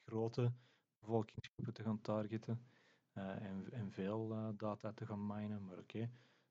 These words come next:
Eh, dat valt al bij al nog mee, omdat er daar ook wel wat proof of work in zit. Het is toch wel moeilijk om te realiseren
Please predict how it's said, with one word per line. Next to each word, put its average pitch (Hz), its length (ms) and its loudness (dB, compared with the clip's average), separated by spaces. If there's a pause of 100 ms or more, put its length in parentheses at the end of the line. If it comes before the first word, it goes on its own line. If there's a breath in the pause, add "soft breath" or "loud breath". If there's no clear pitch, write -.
(120)
Eh, 92 200 -10 (520)
dat - 160 -12
valt 101 220 2
al 117 180 6
bij 107 100 2
al 107 80 2
nog 95 200 -10
mee, 113 300 -2
omdat 107 300 -4
er 104 60 -8
daar 101 180 -6 (100)
ook - 140 -16
wel 104 100 -2
wat 95 140 -12
proof - 220 -6
of 110 120 -2
work 110 280 0
in 104 120 -2
zit. 101 220 -8
Het 101 100 -18
is - 100 -20
toch - 180 -20
wel 95 140 -20 (120)
moeilijk 107 280 -2
om 104 120 -8
te - 100 -8
realiseren 95 680 -8